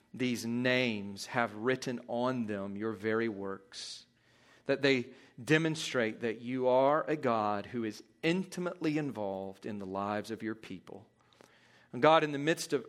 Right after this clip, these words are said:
the mundane, in the midst of hardship,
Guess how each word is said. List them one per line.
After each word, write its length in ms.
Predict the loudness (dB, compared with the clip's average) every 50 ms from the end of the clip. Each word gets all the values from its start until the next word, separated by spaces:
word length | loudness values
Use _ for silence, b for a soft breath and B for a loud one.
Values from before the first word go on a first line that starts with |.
| -14 -16 -8
the 120 | -4 0
mundane, 720 | 2 2 2 2 2 2 4 4 4 4 2 2 0 -4 -6 -10 -16 -20 _ _ _ _ _ _ _ _ _ _ _ _ _ _ _ _ _
in 120 | -8 -6 -4
the 60 | -2
midst 520 | 0 2 2 2 2 0 -2 -6 -4 0
of 260 | 2 2 2 2 0 -4 -8 -20 b b b b b b b b b b b b b b b b b b b b b
hardship, 840 | 4 6 6 6 6 4 0 0 4 6 6 6 6 4 -2 -10